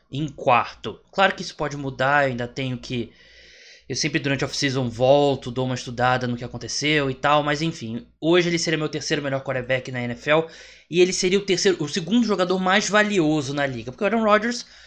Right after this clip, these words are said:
é bem mais velho do que ele, né? O Deshaun Watson tem vinte e cinco anos apenas, então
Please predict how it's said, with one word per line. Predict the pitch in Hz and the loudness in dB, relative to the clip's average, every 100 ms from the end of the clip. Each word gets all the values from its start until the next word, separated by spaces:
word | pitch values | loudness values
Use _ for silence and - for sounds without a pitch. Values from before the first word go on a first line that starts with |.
| - - | -8 -2
é | |
bem | 190 170 | 4 4
mais | 165 160 | 4 4
velho | 143 143 | 4 2
do | 147 | 0
que | - 165 | -2 0
ele, | 147 180 175 | 2 2 0
né? | |
O | 135 | -2
Deshaun | 135 147 | -2 -2
Watson | 156 175 | -2 -2
tem | 165 | -6
vinte | 139 165 175 | -4 -4 -4
e | |
cinco | - 160 143 127 | -4 -4 -6 -4
anos | 131 135 117 | -2 -2 -4
apenas, | 113 - 135 147 139 | -8 -2 -2 0 -4
então | 131 120 151 | -6 -4 -2